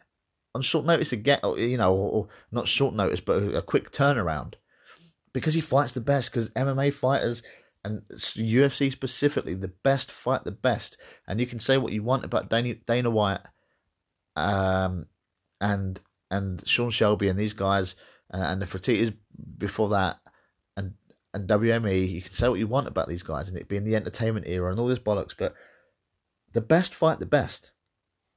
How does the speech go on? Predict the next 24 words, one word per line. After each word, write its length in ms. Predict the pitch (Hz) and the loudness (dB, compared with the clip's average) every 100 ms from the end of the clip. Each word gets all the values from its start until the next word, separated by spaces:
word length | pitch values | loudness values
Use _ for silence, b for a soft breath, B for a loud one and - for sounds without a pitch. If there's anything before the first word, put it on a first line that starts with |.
| _ _ _ _ _ - | _ _ _ _ _ -2
And 240 | 123 120 b b b _ _ _ _ _ _ _ - | 0 0 b b b _ _ _ _ _ _ _ -6
they, 220 | 110 131 113 - _ _ _ _ | 2 2 0 -14 _ _ _ _
that 200 | 113 143 | 4 6
is 140 | 160 151 | 6 4
at 60 | |
the 80 | 113 | 2
detriment 400 | 113 - 104 104 | 0 -2 -4 -6
of, 140 | 98 | -6
of 280 | - 101 92 _ _ | -4 -4 -6 _ _
a 100 | 104 | 0
lot 160 | 107 87 | 2 2
of 60 | 90 | 0
superstars, 520 | 101 90 - 87 87 | -4 -6 -4 -4 -2
because 320 | 98 110 107 | -4 -4 0
you 140 | 139 | 0
could 120 | 156 143 | 2 2
have 60 | |
had, 240 | 131 120 - B B B | 4 2 2 B B B
you, 320 | - 147 143 - - | 0 2 2 -2 -8
Nate 340 | 135 156 - | 0 0 0
Diaz, 440 | 131 127 73 - - _ _ _ _ _ _ - | 2 2 0 -6 -10 _ _ _ _ _ _ -4
you 80 | 110 | 0
know, 220 | 95 92 - _ _ _ _ _ _ _ | 0 -2 -8 _ _ _ _ _ _ _
after, 500 | 123 147 - 143 131 | 4 4 4 4 4